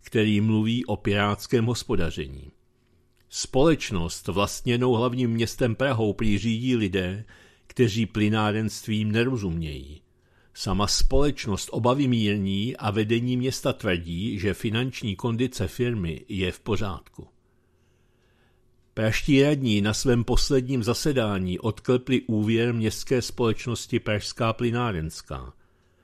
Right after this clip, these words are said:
Finanční injekce by měla být ve výši až dvě miliardy korun,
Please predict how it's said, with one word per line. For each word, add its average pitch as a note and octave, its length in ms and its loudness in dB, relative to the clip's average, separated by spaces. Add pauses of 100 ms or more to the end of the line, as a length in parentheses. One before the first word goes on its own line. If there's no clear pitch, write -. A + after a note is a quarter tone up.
(320)
Finanční B2 520 0
injekce C#3 640 2
by G#2+ 160 2
měla A2 420 2
být A2+ 280 -2
ve A2 100 2
výši A2+ 400 0
až A#2 240 0
dvě A#2+ 200 4
miliardy A#2 560 0
korun, G#2+ 480 0